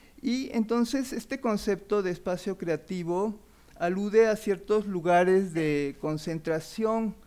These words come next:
de actividades culturales y creativas, de profesionistas relacionados con estas actividades y de un cierto dinamismo económico urbano desarrollado en el contexto del nuevo ordenamiento global,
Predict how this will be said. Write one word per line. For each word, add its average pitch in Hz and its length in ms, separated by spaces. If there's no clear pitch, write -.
de 156 160
actividades 165 680
culturales 160 680
y 165 60
creativas, 156 760
de 170 80
profesionistas 175 1300
relacionados 180 840
con 160 200
estas 175 340
actividades 160 840
y 196 140
de 208 180
un 254 180
cierto 233 460
dinamismo 196 640
económico 180 880
urbano 175 680
desarrollado 175 840
en 180 120
el 156 100
contexto 175 920
del 156 220
nuevo 180 260
ordenamiento 151 680
global, 160 560